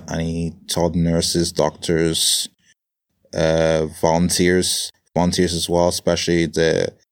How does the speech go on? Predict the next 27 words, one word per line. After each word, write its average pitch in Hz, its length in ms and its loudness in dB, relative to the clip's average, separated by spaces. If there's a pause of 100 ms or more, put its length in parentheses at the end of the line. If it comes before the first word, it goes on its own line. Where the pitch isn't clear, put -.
(160)
people 82 360 -8
working - 340 -4
in - 400 -8 (540)
Saint 85 240 -2
John's 82 220 0
Ambulance 87 840 0 (340)
and 85 100 -2
any 87 220 4
other, 87 280 2 (400)
uh, 87 280 0 (1000)
charity 90 540 0
that's - 800 -2
helping 87 340 -2
out 87 120 2
in 90 60 0
the 90 80 0
situation, 101 840 0
just, - 920 -4 (160)
uh, - 320 -6 (480)
thank 90 280 0
you 95 200 2
from 90 220 -4
myself 85 800 0 (960)
and 82 220 0
from 85 200 -2
everyone 82 320 0
else. - 580 2